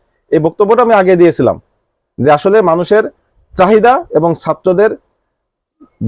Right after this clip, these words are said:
এই বুদ্ধিদীপ্ত যে কর্মসূচি, দুইটা যখন একই সূত্রে গেঁথে যায়, একাকার হয়ে যায়, তখনই একটা স্ফুলিঙ্গের মতো সবকিছু জ্বলে ওঠে, এবং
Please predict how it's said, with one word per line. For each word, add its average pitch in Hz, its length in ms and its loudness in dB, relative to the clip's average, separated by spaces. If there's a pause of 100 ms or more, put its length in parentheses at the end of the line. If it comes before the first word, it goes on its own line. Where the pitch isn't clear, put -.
(400)
এই 202 200 0 (420)
বুদ্ধিদীপ্ত 202 680 0 (100)
যে 180 100 2
কর্মসূচি, 214 520 -2 (760)
দুইটা 190 280 0
যখন 202 280 0 (100)
একই 196 220 -2
সূত্রে 185 320 -4
গেঁথে 156 240 -2
যায়, 240 180 2 (380)
একাকার 220 460 0
হয়ে 208 140 2
যায়, 247 120 -2 (320)
তখনই 196 280 0
একটা 170 220 0 (240)
স্ফুলিঙ্গের 180 500 -2
মতো 151 140 -2
সবকিছু 143 400 -4
জ্বলে 170 240 0
ওঠে, 202 200 0
এবং 156 180 0